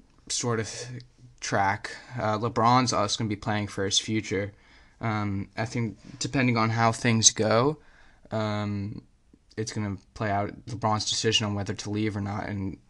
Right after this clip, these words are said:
probably go to the La-, uh, Lakers, which is where I believe he'll go. Um, that's a whole nother subject, though.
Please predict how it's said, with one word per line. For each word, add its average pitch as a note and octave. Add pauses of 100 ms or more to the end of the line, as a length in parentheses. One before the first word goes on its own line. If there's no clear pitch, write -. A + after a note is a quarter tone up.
(200)
probably G#2
go G2+
to F#2+
the G2+
La-, G#2 (400)
uh, -
Lakers, G#2+
which - (100)
is G#2
where G2+
I G#2+
believe G#2+
he'll G#2
go. A2 (500)
Um, G#2+
that's G#2+
a A2
whole G#2
nother A2+
subject, G2+
though. G2